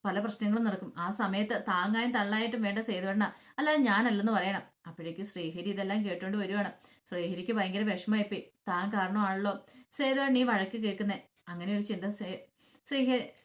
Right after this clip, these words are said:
ശ്രീഹരിയുടെ മനസ്സിലേക്കും വരുവാണ്. അപ്പൊ അതിന്റെ വിശേഷങ്ങളൊക്കെ ഒന്ന് കണ്ടേ. ഇതിന്റെ ബാക്കി വിശേഷങ്ങളുമായിട്ട്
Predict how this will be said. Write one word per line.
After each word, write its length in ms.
ശ്രീഹരിയുടെ 480
മനസ്സിലേക്കും 500
വരുവാണ്. 320
അപ്പൊ 180
അതിന്റെ 260
വിശേഷങ്ങളൊക്കെ 600
ഒന്ന് 140
കണ്ടേ. 220
ഇതിന്റെ 180
ബാക്കി 300
വിശേഷങ്ങളുമായിട്ട് 720